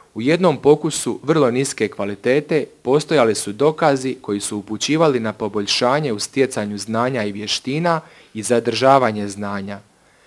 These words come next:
a drugi pokus upućivao je na poboljšanje postupka oživljavanja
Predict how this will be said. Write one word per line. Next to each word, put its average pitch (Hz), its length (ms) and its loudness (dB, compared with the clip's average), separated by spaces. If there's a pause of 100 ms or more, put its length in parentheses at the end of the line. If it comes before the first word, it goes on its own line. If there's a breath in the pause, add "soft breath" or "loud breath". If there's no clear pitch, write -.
(140 soft breath)
a 101 120 -6
drugi 165 360 0
pokus 160 540 0
upućivao 135 640 4
je 113 100 4
na 107 120 -2
poboljšanje 110 760 0
postupka 113 800 -4
oživljavanja 147 880 0